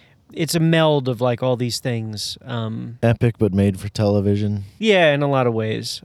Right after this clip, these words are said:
Speaker 1: Uh, but yeah, no, it's a fun watch. I'd, uh, if you, I mean, like, it's definitely just, like, don't pay for it at night.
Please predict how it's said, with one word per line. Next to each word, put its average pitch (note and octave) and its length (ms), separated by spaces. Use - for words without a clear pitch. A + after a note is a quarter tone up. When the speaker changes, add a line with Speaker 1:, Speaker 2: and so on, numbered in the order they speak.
Speaker 1:
Uh, A#2+ 400
but E3 120
yeah, G3 280
no, F#3 240
it's D#3 120
a F3+ 40
fun F#3 240
watch. - 520
I'd, D3 180
uh, A#2+ 280
if D3+ 140
you, E3+ 180
I G3 140
mean, F#3+ 200
like, B2+ 220
it's - 160
definitely D3 420
just, A2 240
like, A#2+ 240
don't D#3 200
pay C#3+ 240
for B2+ 360
it A#2+ 100
at C3+ 260
night. B2+ 400